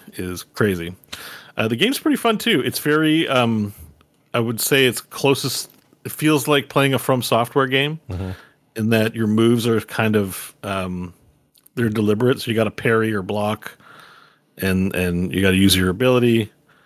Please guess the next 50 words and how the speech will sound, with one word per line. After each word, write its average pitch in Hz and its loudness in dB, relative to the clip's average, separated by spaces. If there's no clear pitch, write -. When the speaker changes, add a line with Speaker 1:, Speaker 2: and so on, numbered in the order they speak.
Speaker 1:
and 95 -8
move 101 0
around. 101 -2
Um, 90 -6
you 120 0
know, 113 2
like, 107 -4
so 135 2
if 117 0
you 104 -2
swing 143 2
your 123 2
sword 123 2
and 117 0
it's 107 -4
a 110 -2
mistake, 113 0
well, 101 0
you're 95 -4
committed 104 2
and 90 -6
you 92 -4
ma-, 98 -6
you 95 -8
make 95 -6
that 90 -4
thing. 87 -6
So - -6
there's, 92 -6
like, 90 -8
hit 120 -2
windows 90 -4
and - -8
stuff - -4
like 87 -2
that. 92 -6
Um, 98 0
but 104 -4
very 113 4
slow 113 2
to 104 2
get 95 -2
into. 92 -4
I 98 -2
didn't 107 2
fight 107 -2
anything 98 -6
for 107 -4
the 92 -2
first - -4